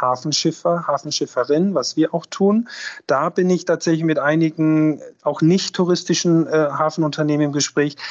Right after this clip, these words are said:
Was können wir zusammen tun, um, um dem, das Berufsbild Hafenschiffer etwas nach vorne zu bringen und so weiter.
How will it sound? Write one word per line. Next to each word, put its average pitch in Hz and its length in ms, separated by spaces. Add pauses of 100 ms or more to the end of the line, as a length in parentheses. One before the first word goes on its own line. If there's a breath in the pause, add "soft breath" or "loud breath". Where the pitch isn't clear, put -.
(140)
Was 147 260
können 160 160
wir 151 120
zusammen 143 360
tun, 151 300
um, 139 340
um 143 140
dem, 139 240 (220)
das 143 180
Berufsbild 147 640
Hafenschiffer 135 600 (280 loud breath)
etwas 143 300
nach 143 120
vorne 143 300
zu - 160
bringen 143 260
und 135 120
so 135 140
weiter. 135 360